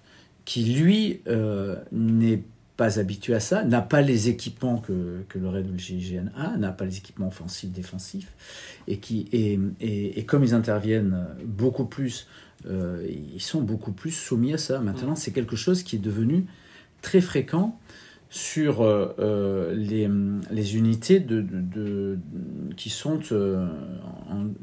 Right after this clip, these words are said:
Speaker 1: qui, qui doivent pas travailler sur du spectre terroriste, qui font du, du, de la, de la police
Speaker 2: La
Speaker 1: de tous les
Speaker 2: police.
Speaker 1: jours.
Speaker 2: Mm.
Speaker 1: Parce que la violence, euh, la violence,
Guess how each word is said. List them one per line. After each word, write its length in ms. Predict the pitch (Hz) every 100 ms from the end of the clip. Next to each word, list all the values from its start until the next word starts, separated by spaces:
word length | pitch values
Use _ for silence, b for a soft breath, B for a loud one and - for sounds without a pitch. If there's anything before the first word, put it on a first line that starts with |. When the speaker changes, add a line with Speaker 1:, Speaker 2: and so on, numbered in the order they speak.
| - -
Speaker 1:
qui, 300 | - - -
qui 160 | - -
doivent 180 | 110 107
pas 140 | 160
travailler 320 | 156 131 110 139
sur 180 | -
du 100 | 104
spectre 440 | 98 - 147 - 104
terroriste, 560 | - 120 156 180 - - B B
qui 100 | -
font 160 | - -
du, 160 | 117 104
du, 220 | 82 196
de 140 | 95
la, 280 | 98 95 87
de 120 | 92
la 120 | 101
police 260 | 98 135 139
Speaker 2:
La 60 | 107
Speaker 1:
de 0 |
tous 160 | -
les 60 | 131
Speaker 2:
police. 120 | 123
Speaker 1:
jours. 180 | 98 95
Speaker 2:
Mm. 140 | 127 117 B B B B B B -
Speaker 1:
Parce 140 | -
que 80 | 117
la 100 | 107
violence, 500 | 101 117 120 - 107
euh, 80 | 87 73 - - _ _ _ - - -
la 80 |
violence, 420 | 92 113 110 110